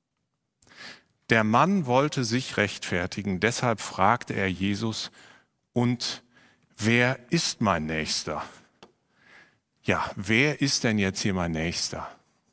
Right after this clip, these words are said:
Also ich sehe, ich stelle mir diesen, diesen Gesetzesgelehrten tatsächlich so vor, der steht jetzt da und, also ich sehe den Baum vor lauter, vor, vor, den Wald vor lauter Bäumen nicht mehr. Wer de-, von den vielen ist es denn?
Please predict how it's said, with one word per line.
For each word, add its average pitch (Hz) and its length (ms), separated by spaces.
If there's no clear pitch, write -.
Also 117 180
ich 113 120
sehe, 165 200
ich 135 80
stelle 165 160
mir 170 140
diesen, 135 500
diesen 127 260
Gesetzesgelehrten 127 760
tatsächlich 143 400
so 123 100
vor, 147 320
der 131 140
steht 151 300
jetzt 127 300
da 120 180
und, 113 260
also 113 360
ich 113 160
sehe 127 160
den 120 180
Baum 117 240
vor 123 200
lauter, 117 480
vor, 107 240
vor, 117 380
den 110 180
Wald 123 240
vor 131 160
lauter 120 320
Bäumen 147 360
nicht 110 200
mehr. 104 240
Wer 156 240
de-, 160 100
von 139 220
den 127 140
vielen 147 380
ist 156 180
es 156 180
denn? 104 320